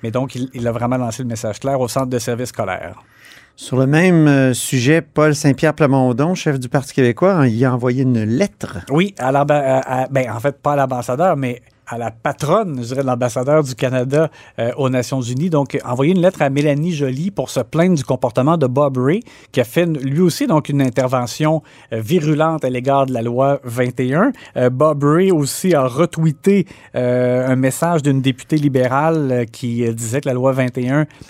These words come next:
Speaker 1: euh, augmentait l'islamophobie. Euh, alors, Paul Saint-Pierre Plamondon, je trouve que c'est une, c'est une bonne initiative. Il, il, son calcul, en fait, c'est que monsieur Ray représente aussi les Québécois, euh, à l'étranger, donc il peut pas...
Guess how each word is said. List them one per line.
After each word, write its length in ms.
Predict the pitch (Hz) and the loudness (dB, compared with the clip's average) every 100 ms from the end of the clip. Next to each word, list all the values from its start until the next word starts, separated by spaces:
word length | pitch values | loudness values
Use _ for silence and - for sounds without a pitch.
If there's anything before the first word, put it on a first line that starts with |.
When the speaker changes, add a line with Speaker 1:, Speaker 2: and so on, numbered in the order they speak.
| - | -8
Speaker 1:
euh, 220 | 117 117 120 | -2 -2 0
augmentait 720 | 147 143 151 135 127 156 156 | -2 2 2 2 0 0 0
l'islamophobie. 1080 | 147 143 - 131 131 131 135 127 131 165 190 - - - 117 | 0 -4 -4 -4 -2 -2 -2 -2 0 0 -2 -6 -20 -10 -4
Euh, 400 | 113 113 113 113 120 - | -2 -2 -2 -4 -8 -10
alors, 340 | 113 123 131 - _ - - | -4 0 -2 -4 _ -20 -4
Paul 160 | 190 | -2
Saint-Pierre 320 | - 160 160 | 0 -2 -2
Plamondon, 480 | 147 147 139 135 202 | 0 0 0 2 0
je 80 | 180 | 0
trouve 140 | 247 | -8
que 100 | 247 | -6
c'est 240 | 220 160 - | -6 -6 -4
une, 160 | 147 | -4
c'est 160 | 143 143 | -2 -4
une 80 | 135 | 0
bonne 180 | 208 226 | 0 2
initiative. 720 | 165 - 135 120 175 240 - - - - | 0 0 -4 -4 -4 -6 -8 -16 -20 -12
Il, 100 | 135 143 165 | -12 -10 -8
il, 440 | 175 175 170 156 | -8 -6 -8 -8
son 340 | 143 160 151 | -2 0 0
calcul, 420 | 143 156 131 220 190 | 0 -2 -2 0 0
en 80 | 127 | 0
fait, 180 | 180 - | -2 -2
c'est 120 | 147 | -4
que 200 | - 123 - - - 123 | 0 -2 -4 -20 -12 -8
monsieur 440 | 113 147 143 131 | -4 0 2 2
Ray 280 | 123 160 156 | 2 0 0
représente 500 | 131 127 120 143 - | -2 -2 -2 -4 -2
aussi 480 | 170 151 - - 220 | -2 -2 -4 -6 -2
les 240 | 170 127 117 | -2 -2 -4
Québécois, 520 | 117 110 - 151 220 - - - | -6 -6 -2 -2 -2 -10 -20 -10
euh, 240 | - 117 117 - | -6 -2 -2 -4
à 100 | 123 | -4
l'étranger, 720 | 123 117 117 113 117 180 208 | -4 -4 -4 -4 -4 -4 -2
donc 380 | 135 127 123 127 | -2 -2 -4 -6
il 100 | 113 | -6
peut 100 | 113 | -6
pas... 300 | 135 165 | 0 0